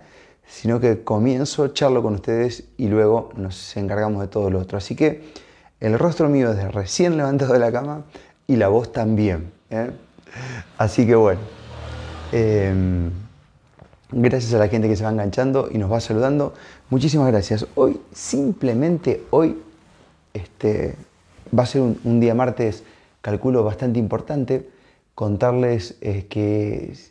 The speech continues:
a la gente de Jujuy que por ahí nos está escribiendo en estos días, en hoy, eh, después de las seis de la tarde, nos vamos a juntar a tomar unos mates y demás,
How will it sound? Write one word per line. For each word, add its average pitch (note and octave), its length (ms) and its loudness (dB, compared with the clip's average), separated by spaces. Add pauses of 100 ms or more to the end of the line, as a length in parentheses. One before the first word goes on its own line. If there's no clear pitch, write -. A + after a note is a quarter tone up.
(140)
a C#2+ 120 -10
la F#2 100 -6
gente A2+ 300 -2
de A2 60 0
Jujuy B2 380 0
que G#2 320 -4
por - 180 -6
ahí A2+ 80 -2
nos A2 200 -4
está - 160 -8
escribiendo A#2 420 0
en G#2+ 60 -2
estos A2 260 -8
días, C3 380 2 (720)
en F#2+ 460 -4 (120)
hoy, C3 420 2 (120)
eh, A2+ 180 -10
después A2+ 300 -4
de G#2+ 80 -2
las G#2+ 120 -2
seis A2 160 -2
de A2 60 0
la G#2 80 0
tarde, B2 220 2
nos A2 100 -2
vamos G#2+ 220 -6
a - 20 -12
juntar C3 420 0
a A#2+ 120 0
tomar G#2+ 180 -6
unos G2 180 -4
mates A2 440 -6
y - 20 -4
demás, A#2 380 -4